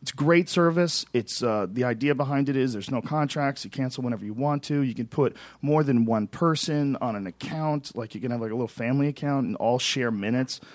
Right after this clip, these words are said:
There's a lot of great things about it. If you, if you don't use minutes, they re-, they make it up to you in the next bill. It's like, it's a super cool company. No one's trying to rip you off. I've had direct communication with the people behind it, and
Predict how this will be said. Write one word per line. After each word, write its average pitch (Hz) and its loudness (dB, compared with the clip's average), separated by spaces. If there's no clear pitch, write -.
There's 139 0
a 135 2
lot 170 6
of 127 4
great 120 -2
things 110 -2
about 92 -8
it. - -6
If 117 -6
you, 135 0
if 123 -2
you 131 2
don't 139 2
use 143 0
minutes, 135 2
they 123 -2
re-, 113 -4
they 117 -2
make 123 0
it 120 0
up 131 0
to 151 -2
you 139 4
in 127 2
the 110 0
next 113 -2
bill. 117 -2
It's - -6
like, 170 0
it's - -4
a 165 0
super 180 2
cool 139 2
company. 92 -6
No 151 4
one's 175 8
trying 165 2
to 156 4
rip 131 4
you 117 2
off. 113 2
I've 110 0
had 110 2
direct 120 -2
communication 120 0
with 104 -6
the - -16
people 127 -2
behind 107 -2
it, 104 -2
and 90 -6